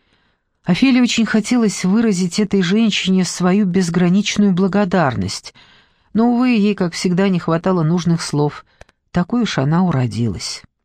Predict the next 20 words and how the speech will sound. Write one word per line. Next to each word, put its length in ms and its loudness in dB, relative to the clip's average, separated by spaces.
«Это 360 2
очень 440 2
любезно 640 2
с 120 -4
вашей 360 2
стороны 560 2
довериться 680 2
мне», 400 2
пролепетала 720 2
она, 360 2
кляня 400 4
себя 380 2
за 180 2
косноязычие. 1040 0
«Моя 280 2
тайна 340 2
за 160 0
твою», 560 2
буркнула 560 0
Гаэль. 500 0